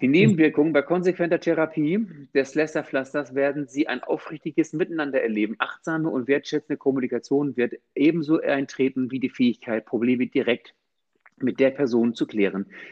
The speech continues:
die etwas verändern kann. Und da kann man einen Barcode einscannen und dann werdet ihr wieder zu diesem Film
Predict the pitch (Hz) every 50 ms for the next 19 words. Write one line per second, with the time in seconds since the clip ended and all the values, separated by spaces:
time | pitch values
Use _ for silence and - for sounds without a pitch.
0 | - - - 127 - - - - 110 - - - 127 - 87 92 95 101 110 113
1 | - - 123 123 110 90 - _ _ _ _ _ _ - - - - - - -
2 | - - - - _ - 110 107 95 110 98 - 113 110 107 107 107 85 92 92
3 | 90 - 131 127 143 143 - - 165 156 - - 123 131 131 - - - - 127
4 | 123 127 123 131 135 - - 101 101 - - 92 101 - 104 117 139 147 127 -
5 | 110 101 107 71 110 101 98 90 - 113 113 131 127 - - - 120 127 120 139
6 | 143 - - - 110 107 107 107 107 110 117